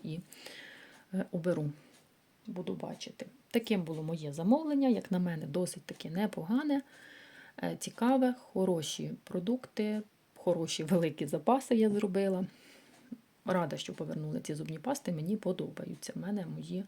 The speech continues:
е, і донька, і, і чоловік, до них вже звикли, користуємося і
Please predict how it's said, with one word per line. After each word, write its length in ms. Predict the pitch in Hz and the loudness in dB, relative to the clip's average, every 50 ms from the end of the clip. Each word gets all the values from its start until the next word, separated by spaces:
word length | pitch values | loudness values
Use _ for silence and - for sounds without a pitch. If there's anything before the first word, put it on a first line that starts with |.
| - - - - - - - - - - - - - - | -10 -20 -20 -20 -20 -20 -18 -16 -16 -16 -16 -16 -10 -6
е, 440 | - 175 165 160 151 165 165 - - - - - - - - | -4 -4 -2 -2 -2 -2 -2 -4 -4 -4 -6 -6 -8 -8 -8
і 320 | - - 160 156 156 160 - - - - - | -6 -6 -4 -4 -4 -4 -4 -4 -6 -6 -8
донька, 560 | - 170 - 156 160 180 - 247 285 302 269 | -6 -6 -4 -4 -4 -2 0 0 2 2 2
і, 120 | 214 180 | 0 0
і 260 | 160 147 - - - 151 | -2 -4 -6 -6 -6 -4
чоловік, 580 | - - 180 170 185 196 254 269 - - - _ _ - | -4 -4 -2 0 2 2 2 0 0 -6 -18 _ _ -6
до 200 | - 170 160 185 | -4 0 4 4
них 180 | 190 180 160 143 - | 6 6 4 0 -4
вже 200 | 175 143 160 165 | -8 -8 -8 -8
звикли, 420 | 147 - 226 285 302 - - 220 208 | -6 2 2 2 2 2 -4 -6 -4
користуємося 1000 | - - 180 - - - 240 262 269 262 220 196 190 190 - - 196 180 180 - - | -4 -6 -6 -6 -6 -2 0 2 4 4 4 4 2 -4 -4 -6 -4 -4 -4 -6 -4
і 260 | 180 185 214 226 208 | -2 0 0 0 0